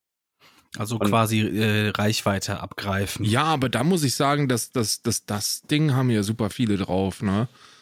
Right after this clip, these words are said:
Speaker 2: Ja.
Speaker 3: Also da, da wird, also, <laughs> also da hat die Influencer, äh, Welt nicht enttäuscht, muss ich sagen, ne?
Speaker 2: <laughs>
Speaker 3: Also da sind wir wirklich, da sind wir wirklich so, dass man sagt, okay, das ist mal wieder ein, einer dieser Tage, wo man sich für meinen Berufsstand schämen muss.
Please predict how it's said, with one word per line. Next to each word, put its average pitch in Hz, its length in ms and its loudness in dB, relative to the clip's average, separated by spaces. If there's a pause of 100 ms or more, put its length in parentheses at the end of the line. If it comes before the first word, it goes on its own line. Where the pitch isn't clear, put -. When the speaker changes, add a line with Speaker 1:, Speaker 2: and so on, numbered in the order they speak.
(180)
Speaker 2:
Ja. - 80 -6
Speaker 3:
Also 113 420 2
da, 110 360 0
da 107 280 0
wird, - 480 -2
also, 127 300 -2 (600)
<laughs> - 640 -12
also 120 260 2 (100)
da 160 360 2
hat 202 220 0
die 156 140 2
Influencer, 135 880 2
äh, 113 260 0
Welt 120 300 2
nicht 135 220 0
enttäuscht, 92 580 -2
muss 95 160 0
ich 90 140 -6
sagen, 67 380 -4
ne? 110 260 0
Speaker 2:
<laughs> - 600 -4
Speaker 3:
Also 127 300 2
da 127 240 0
sind 165 220 0
wir 135 160 0
wirklich, 156 320 0
da 147 180 0
sind 165 240 0
wir 143 200 0
wirklich 156 240 0
so, 151 120 0
dass 139 180 0
man 131 140 0
sagt, 127 220 0
okay, 143 340 0
das 131 200 -2
ist 127 120 -6
mal 135 220 0
wieder 131 160 2
ein, 113 180 0
einer 143 300 0
dieser 143 340 -2
Tage, 135 380 -2
wo 131 80 2
man 135 160 0
sich 123 180 -2
für 127 320 2
meinen 123 280 0
Berufsstand 123 840 -2
schämen 123 480 0
muss. 107 420 -4